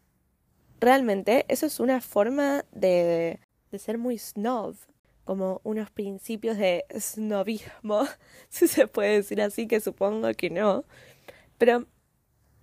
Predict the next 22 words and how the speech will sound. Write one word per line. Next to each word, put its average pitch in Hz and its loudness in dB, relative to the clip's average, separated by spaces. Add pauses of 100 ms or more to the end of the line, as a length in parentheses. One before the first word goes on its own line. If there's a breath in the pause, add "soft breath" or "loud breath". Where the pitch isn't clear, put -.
entonces, 262 4
algunas 214 4
veces 247 2
nosotros 208 -2
caemos 190 0
en 175 -6
eso, 185 -4 (180 soft breath)
y - -10
me 185 -2
parece 190 -2
muy 214 -2
interesante, 202 0
y 180 -6
acá 175 -2
va 175 0
por - -10
qué 180 0
este - -8
podcast - -6
se - -8
llama 190 -6
así, 220 -6